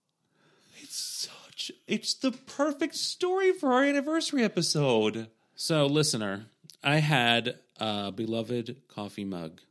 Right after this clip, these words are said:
Speaker 2: with Clarabelle Cow, who's my favorite Disney character, and you can't find any merchandise with her on it, or at least you couldn't at
Speaker 1: It is
Speaker 2: that
Speaker 1: so
Speaker 2: time.
Speaker 1: rare. If you ever see any merchandise with Clarabelle Cow on it, you gotta snatch it up, because she's not a,
Speaker 2: And send it to me.
Speaker 1: a particularly,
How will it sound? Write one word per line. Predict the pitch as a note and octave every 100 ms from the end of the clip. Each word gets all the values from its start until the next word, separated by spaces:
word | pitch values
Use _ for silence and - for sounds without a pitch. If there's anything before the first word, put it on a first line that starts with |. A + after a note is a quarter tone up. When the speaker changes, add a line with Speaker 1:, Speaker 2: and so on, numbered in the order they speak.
| _ _ _ B2
Speaker 2:
with | A2 G2+ -
Clarabelle | A2+ G#2 G2 F#2
Cow, | - E2+ E2+
who's | G2 G2
my |
favorite | F#2 G2+ G2
Disney | F#2+ F2 -
character, | - E2+ D#2+ F2
and | E2+
you | F#2
can't | - F#2+ -
find | E2+ F2 -
any | G#2 G#2+ G2+
merchandise | G2 F#2 - F2 D2+ D2+
with | E2+ E2+
her | F2
on | F2
it, | F2
or | G2
at | G2
least | G#2+ A2+ -
you | A#2
couldn't | - B2 G2 F#2 -
at |
Speaker 1:
It | A#2+
is | A2+
Speaker 2:
that | A2 G2+
Speaker 1:
so | - - A#2 G#2 G2+ G#2+
Speaker 2:
time. | G2
Speaker 1:
rare. | F#2+ F#2 F2+
If | F2
you | F#2+ F#2
ever | G#2 F#2+ G2+
see | - F#2
any | F2+
merchandise | F2 F2 - E2+ E2
with | D#2+
Clarabelle | - E2 D#2+ D#2
Cow | D2 E2+
on | D#2+
it, | D#2
you | D#2
gotta | D2
snatch | - - F#2 F2+ -
it | D#2
up, | D2+ -
because | -
she's | - A2+
not | A#2+ F3 G#3
a, | G#2
Speaker 2:
And | A#2 A2+
send | C3 A#2
it | G2+
to | G#2+
me. | G2 F#2 D#2+
Speaker 1:
a | A#2+
particularly, | - - C3+ B2 A2+ G2 F#2+ F2+